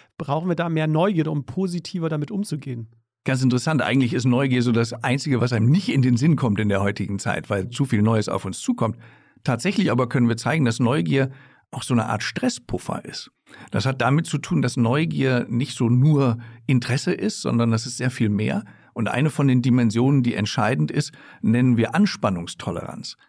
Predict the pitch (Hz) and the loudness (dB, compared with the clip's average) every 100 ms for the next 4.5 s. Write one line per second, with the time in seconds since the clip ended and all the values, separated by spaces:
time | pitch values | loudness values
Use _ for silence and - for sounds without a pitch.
0 | _ 95 - 120 - 95 - 120 151 - | _ -8 -4 -2 -4 -6 -2 0 0 -2
1 | 160 160 117 110 110 98 101 - _ _ | -2 0 0 0 0 -2 -4 -12 _ _
2 | - 156 147 131 127 123 123 120 113 101 | 0 2 4 2 2 4 4 0 -2 0
3 | 101 123 165 - 127 113 113 101 113 113 | 2 2 2 -2 -4 0 0 0 -2 -4
4 | 110 - - 110 107 | -6 -8 -4 -2 -2